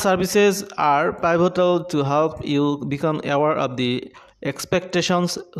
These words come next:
challenges and opportunities you will have in your new home Canada। Available to immigrants approved for permanent residence, pre-arrival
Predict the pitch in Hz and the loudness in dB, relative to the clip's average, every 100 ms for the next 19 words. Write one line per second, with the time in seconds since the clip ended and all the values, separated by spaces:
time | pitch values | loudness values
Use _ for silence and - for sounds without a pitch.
0 | - 156 156 165 160 165 - - - 131 | -2 0 2 2 2 0 -2 -12 -8 -4
1 | 135 160 170 175 156 170 - - 151 139 | 0 0 0 -2 0 -2 -4 -6 -2 0
2 | 135 123 123 147 151 143 131 123 117 113 | 0 -2 -2 0 0 0 0 -2 -2 -4
3 | 120 143 147 135 120 139 123 113 - - | -4 -2 0 -2 -2 -4 -4 -6 -12 -20
4 | - - - - 156 185 196 196 190 196 | -20 -20 -12 -2 2 4 4 4 2 2
5 | 190 165 175 170 151 160 - 143 139 208 | 2 2 2 2 0 -2 -6 -6 -2 -2
6 | 208 - 139 127 151 147 143 143 127 127 | -2 -2 -2 -2 -2 -2 -2 -2 -2 -4
7 | 127 147 175 - 180 196 185 175 170 | -4 -4 -8 -8 -2 2 2 2 2